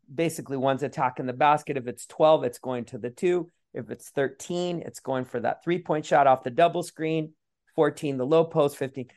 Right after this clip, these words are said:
So those, that's another series.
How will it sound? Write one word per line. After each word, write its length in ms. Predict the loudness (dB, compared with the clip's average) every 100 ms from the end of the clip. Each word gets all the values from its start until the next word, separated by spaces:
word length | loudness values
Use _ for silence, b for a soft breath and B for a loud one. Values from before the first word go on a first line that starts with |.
| b b
So 200 | 4 6
those, 420 | 8 10 10 6
that's 340 | 4 6 6 4
another 400 | 4 4 4 2
series. 1300 | 0 -4 -2 2 2 0 -2 -6 -6 -6 -8 -10 -16